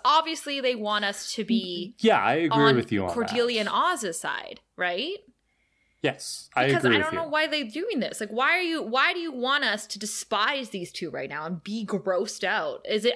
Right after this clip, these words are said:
Speaker 1: is it a timing thing? I, the way I see it, the way I put it together in my mind is that they're making a point that life and relationships are all about timing. Willow and Xander's time should have been season two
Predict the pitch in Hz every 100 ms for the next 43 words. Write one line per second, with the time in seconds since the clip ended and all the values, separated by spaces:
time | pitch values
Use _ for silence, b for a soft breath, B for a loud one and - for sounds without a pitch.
0 | - 247 233 226 - 196 214 247 262 294
1 | - - - 240 311 285 269 - 175 165
2 | - 214 214 269 294 277 269 220 190 -
3 | 175 180 170 170 156 180 233 B B B
4 | _ - 214 208 214 220 220 233 262 262
5 | - 196 180 208 - - b 185 170 170
6 | - _ _ - 185 208 240 - - 190
7 | 175 175 185 202 208 208 - 185 - 175
8 | 180 180 170 165 - - 180 175 160 -
9 | - b - 208 247 302 285 233 220 214
10 | 214 - 185 202 214 - 202 180 175 175
11 | 156 151 147 160 -